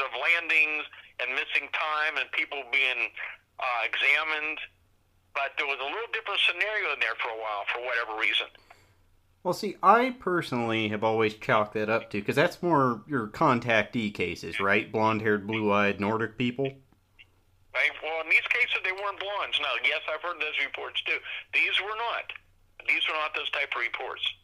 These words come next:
Speaker 2: Oh. Well, that's interesting. I've always considered, so, like, our blonde-haired, let's go over the Nordics, like, how I view this.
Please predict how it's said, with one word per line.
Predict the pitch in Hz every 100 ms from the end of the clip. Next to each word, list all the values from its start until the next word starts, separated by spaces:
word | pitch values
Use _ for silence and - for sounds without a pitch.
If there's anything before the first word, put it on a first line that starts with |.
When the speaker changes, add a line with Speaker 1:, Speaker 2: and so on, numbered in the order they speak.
| _ _ _ _ _ - _ _ -
Speaker 2:
Oh. | 104 147 233 247 123 90 - _ _ _ _
Well, | 117
that's | 113 139 160
interesting. | 247 240 120 104 101 - 170 202 - - - - - - _ - - _ _ _ _ - _ _ _ _ _ _ _ _
I've | 139 196
always | 233 220 202
considered, | - 175 185 180 160 151 139 135 - _ - - _
so, | - 147
like, | 143 127
our | 143 139
blonde-haired, | 135 156 147 135 135 127 -
let's | 185 -
go | 180 160
over | 123
the | 107
Nordics, | 107 101 95 85 90 -
like, | 113 98 -
how | 123 104
I | 107
view | 90 90 85
this. | - 82 -